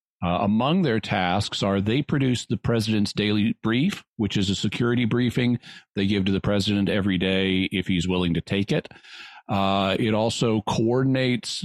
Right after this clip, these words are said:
the office does, coordinates foreign, military, and domestic intelligence,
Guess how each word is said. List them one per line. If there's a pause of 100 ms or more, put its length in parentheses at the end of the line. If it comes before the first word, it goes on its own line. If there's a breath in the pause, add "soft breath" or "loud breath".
(100)
the
office
does,
coordinates
foreign, (200)
military,
and
domestic
intelligence,